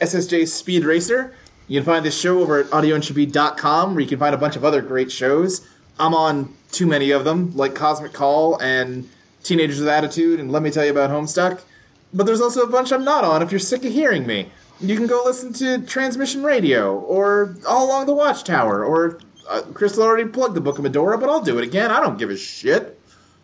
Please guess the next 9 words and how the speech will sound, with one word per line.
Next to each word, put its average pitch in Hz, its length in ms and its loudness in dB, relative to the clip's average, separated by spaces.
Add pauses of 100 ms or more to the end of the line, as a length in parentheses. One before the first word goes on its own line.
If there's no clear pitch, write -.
(500)
Go 247 100 4
listen 330 240 2
to 339 60 -4
the 381 80 0
Digital 403 220 0
Mindcast, 381 580 0
why 143 140 0
don't 117 280 -2
you? 87 140 -4